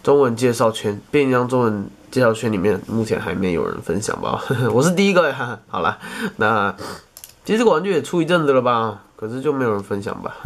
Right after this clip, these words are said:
<laughs> 好，那，呃，我们先来做一个身高的一个测量好了。哎，好，OK，身高方面的话呢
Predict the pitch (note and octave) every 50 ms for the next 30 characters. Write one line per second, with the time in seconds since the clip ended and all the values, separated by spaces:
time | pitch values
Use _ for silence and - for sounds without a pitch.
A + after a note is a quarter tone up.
0 | A#2 A2 - - - - - - B2+ C3+ C3+ - - - - - - - - -
1 | - - D3+ E3+ E3+ E3+ E3 D#3+ D3+ - - - - A#2+ A#2 A2+ A2 G#2+ G#2+ G#2
2 | G#2 - _ _ _ _ - - - _ - _ _ _ _ _ _ _ _ _
3 | _ - - - - _ - _ _ _ - - A#2+ C3+ - F#3 G3 F#3+ F3+ D#3
4 | D3+ - - _ _ _ _ _ _ _ _ _ - - - G3 F3 D#3 C#3+ C#3
5 | C#3+ C3 B2+ B2 A#2+ A#2+ B2 B2+ - - E3 E3 E3+ D#3+ E3 D#3+ D#3+ D#3+ D#3+ D3+
6 | - - _ _ - - - _ _ _ - - _ - C3 C3+ B2+ C3 C3 C3
7 | - D#3+ C#3+ A#2+ A2 G2+ G2 G#2 G2 C#2 C2+ C#2 - - _ - - - - A2+
8 | A2+ A2 - - - - - - - - - - - - B2+ C#3+ C#3 - - -
9 | - - - - - - - - - - - - - - _ _ - A#2+ B2 B2
10 | G#2 - - - F#3 F#3+ G3 G3 G#3 G#3 G3+ - G3+ G3 G3+ G3 F3+ E3+ E3+ F3
11 | E3+ E3 D#3 D3+ C#3+ C#3+ C3